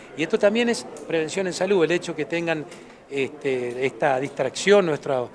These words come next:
nuestro afiliado, este, como siempre nosotros decimos, nosotros vemos al afiliado como un, una persona biopsicosocial. Y en este caso, eh, tratamos de dar, eh, digamos, el, el servicio enfocando a esto, ¿eh?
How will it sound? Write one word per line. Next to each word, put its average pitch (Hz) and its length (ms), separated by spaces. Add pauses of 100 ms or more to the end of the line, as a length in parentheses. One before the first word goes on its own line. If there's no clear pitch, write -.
(260)
nuestro 135 260
afiliado, 160 480 (480)
este, 131 400 (420)
como 131 200
siempre 175 420
nosotros 156 400
decimos, 180 220
nosotros 175 260
vemos 196 180
al 180 60
afiliado 180 400
como 160 300
un, 160 140 (240)
una 165 160
persona 170 380 (260)
biopsicosocial. 147 1000 (420)
Y 127 80
en 135 60
este 147 200
caso, 180 440 (300)
eh, 123 180
tratamos 147 440
de 143 140
dar, 147 320 (420)
eh, 120 60
digamos, 139 440
el, 117 280 (200)
el 135 120
servicio 160 640 (360)
enfocando 127 600
a 120 60
esto, - 200 (340)
¿eh? 165 140